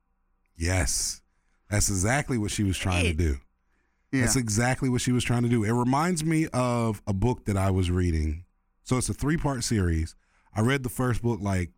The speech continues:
Speaker 1: three years ago. I finally finished the second book yesterday. Um, so I gotta go to the third book. But the premise behind the book is,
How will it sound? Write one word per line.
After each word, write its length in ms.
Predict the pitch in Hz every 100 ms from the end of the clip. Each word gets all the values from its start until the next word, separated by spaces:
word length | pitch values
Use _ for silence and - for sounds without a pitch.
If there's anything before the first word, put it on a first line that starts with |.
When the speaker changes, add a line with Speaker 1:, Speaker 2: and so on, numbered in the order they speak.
| _ _ _ -
Speaker 1:
three 220 | 120 127
years 200 | 113 101
ago. 340 | 87 82 80 78
I 80 | -
finally 580 | - - 147 180 170 147
finished 320 | 139 127 110
the 40 | -
second 360 | 120 104 104
book 140 | 92 69
yesterday. 560 | 85 82 - 69 - 87 _ _ _ _ _
Um, 200 | - 90
so 120 | 87 95
I 60 |
gotta 160 | 90 92
go 100 | 92
to 120 | -
the 60 | 90
third 240 | - 90
book. 160 | 80 76
But 140 | 104
the 80 | 95
premise 360 | 92 160 180 170
behind 480 | 139 - 131 135 127
the 60 |
book 340 | 110 110 107 -
is, 560 | 101 95 92 90 87